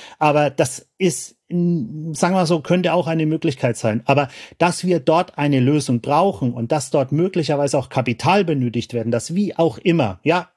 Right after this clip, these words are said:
auf, du hast gesagt, eigene Lösung, Fremdkapital, das Geld, das durch die Medienausschreibung, das sind jetzt die Papers raus, welche Pakete verkauft werden,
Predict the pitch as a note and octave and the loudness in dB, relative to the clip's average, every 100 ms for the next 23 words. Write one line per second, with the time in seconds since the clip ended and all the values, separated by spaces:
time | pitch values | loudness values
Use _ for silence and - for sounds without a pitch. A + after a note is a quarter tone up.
0 | _ _ _ - D3+ C3+ - _ C#3+ F3 | _ _ _ -4 -2 -2 -6 _ -4 2
1 | E3 - C#3 D3 C3 - D3 D3 C#3+ C3 | 2 2 0 0 -2 -2 0 2 2 2
2 | C#3+ C3+ A2+ G#2 - E3+ E3 C3+ A2+ - | 0 0 -2 -2 -2 -2 -2 -4 -4 -2
3 | G#2+ G#2+ - - - F3 - D#3 D#3+ D#3+ | -2 -2 -10 -6 0 0 2 2 2 2
4 | C#3 - C#3 D3 C#3 F3 F3 C#3+ C3+ - | -2 0 -4 0 2 2 2 0 -2 -2
5 | C#3 C3+ C3 B2 - C3+ B2+ - C3 E3 | -2 0 2 0 0 0 -2 -2 -4 0
6 | E3+ D#3+ B2+ - C3+ C3+ B2+ C3 C3 B2 | 0 0 -4 -2 -2 0 0 0 -2 -4
7 | F#3+ F3+ C#3+ C3+ C3 C3 B2+ C3 B2+ B2 | -2 -2 -2 -4 0 -2 0 0 0 0